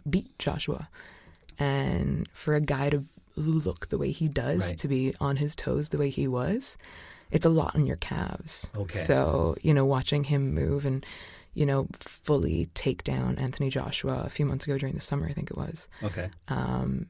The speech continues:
Speaker 1: and suddenly win all the belts.
Speaker 2: Wow.
Speaker 1: Um, that was, it was wild. <laughs>
Speaker 2: I guess that that's the elegance of boxing that a lot of people don't necessarily identify with the sport right away,
Speaker 1: Mm.
Speaker 2: that there is this sort of poetic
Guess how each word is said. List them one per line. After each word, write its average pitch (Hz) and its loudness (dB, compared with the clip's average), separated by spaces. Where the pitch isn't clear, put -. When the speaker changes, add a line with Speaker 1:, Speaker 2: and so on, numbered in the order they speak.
Speaker 1:
and 143 0
suddenly 139 0
win 131 0
all 127 -2
the 135 -2
belts. - -8
Speaker 2:
Wow. 90 -10
Speaker 1:
Um, 131 2
that - -2
was, 135 -2
it 143 0
was 143 -2
wild. - -6
<laughs> - 4
Speaker 2:
I 123 4
guess 156 6
that 120 2
that's 127 0
the 147 2
elegance 104 0
of 82 -6
boxing 82 -6
that 85 -2
a 80 -2
lot 78 -2
of 80 -6
people 82 -6
don't 80 -4
necessarily 98 0
identify 80 -4
with 80 -2
the 82 -8
sport 82 -4
right 80 -2
away, 110 -4
Speaker 1:
Mm. 147 2
Speaker 2:
that 92 -2
there 90 -4
is 104 0
this 90 -2
sort 90 0
of 82 -4
poetic 85 -2